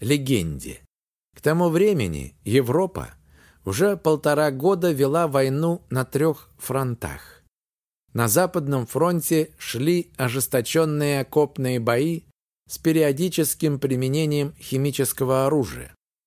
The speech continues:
Восточный фронт то разгорался, то вновь затихал. На Южном фронте австрийцы и итальянцы боролись не только друг с другом, но и с низкими температурами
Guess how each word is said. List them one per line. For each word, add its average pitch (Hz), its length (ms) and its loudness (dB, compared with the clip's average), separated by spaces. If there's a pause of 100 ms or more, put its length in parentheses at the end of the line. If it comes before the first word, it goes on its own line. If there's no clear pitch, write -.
(180)
Восточный 147 600 0
фронт 147 540 -2 (180)
то 156 160 4
разгорался, 135 960 0 (480)
то 143 140 2
вновь 156 300 0
затихал. 127 760 -2 (560)
На 107 120 -2
Южном 202 460 2
фронте 175 720 0
австрийцы 165 800 0
и 147 320 -2
итальянцы 139 840 -2 (520)
боролись 175 540 2
не 143 120 0
только 175 420 2
друг 143 300 0
с 113 60 -6
другом, 117 540 -2 (400)
но 196 160 -2
и 240 140 0
с - 160 -4
низкими 170 580 0
температурами 151 1120 0